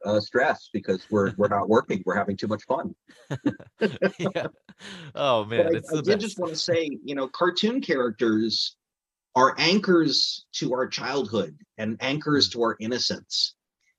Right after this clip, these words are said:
Speaker 1: And I think when people meet voice actors and connect those memories,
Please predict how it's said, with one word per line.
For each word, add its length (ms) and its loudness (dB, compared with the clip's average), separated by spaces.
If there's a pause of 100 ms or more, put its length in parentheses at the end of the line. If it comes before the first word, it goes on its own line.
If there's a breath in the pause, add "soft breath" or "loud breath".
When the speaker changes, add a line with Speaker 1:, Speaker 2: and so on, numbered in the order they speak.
(160)
Speaker 1:
And 140 2
I 80 2
think 280 0
when 180 0
people 360 -2
meet 400 0
voice 320 -2
actors 520 -6
and 140 -2
connect 600 0 (300)
those 340 2
memories, 920 -2